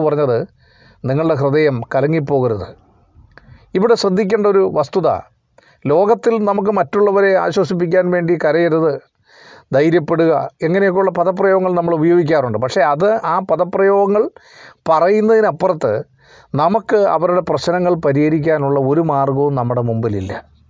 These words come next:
എന്നാൽ ഇവിടെ കർത്താവ് ഹൃദയം കലങ്ങരുത് എന്ന് പറയുന്നത് വ്യക്തമായ ചില മാർഗനിർദ്ദേശങ്ങൾ നൽകിക്കൊണ്ടാണ്. അതിൽ ഒന്നാമത്തെ കാര്യം, അല്ലെങ്കിൽ ഹൃദയകലക്കത്തിനുള്ള ഒന്നാമത്തെ മരുന്ന്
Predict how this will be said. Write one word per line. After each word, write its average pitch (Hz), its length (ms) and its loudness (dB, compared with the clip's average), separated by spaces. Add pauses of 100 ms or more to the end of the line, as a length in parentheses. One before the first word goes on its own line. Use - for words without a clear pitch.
(680)
എന്നാൽ 196 280 2
ഇവിടെ 233 280 0
കർത്താവ് 196 520 0
ഹൃദയം 202 480 2 (160)
കലങ്ങരുത് 208 640 2 (100)
എന്ന് 180 180 0
പറയുന്നത് 139 560 0 (720)
വ്യക്തമായ 220 640 0
ചില 190 220 2
മാർഗനിർദ്ദേശങ്ങൾ 156 1400 0
നൽകിക്കൊണ്ടാണ്. 123 720 -4 (920)
അതിൽ 165 200 0
ഒന്നാമത്തെ 202 520 0
കാര്യം, 139 280 0 (440)
അല്ലെങ്കിൽ 123 300 -2 (380)
ഹൃദയകലക്കത്തിനുള്ള 165 1080 2
ഒന്നാമത്തെ 147 600 -2
മരുന്ന് 135 520 -2